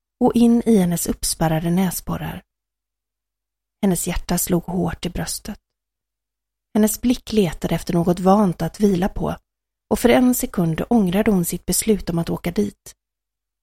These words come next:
Jeanne hade gett henne adressen i förtroende.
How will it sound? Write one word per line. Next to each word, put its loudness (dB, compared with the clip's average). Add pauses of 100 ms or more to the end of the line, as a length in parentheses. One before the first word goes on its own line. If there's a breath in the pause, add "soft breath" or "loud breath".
(580)
Jeanne 2
hade 0
gett -2
henne 0
adressen -2
i -2
förtroende. -2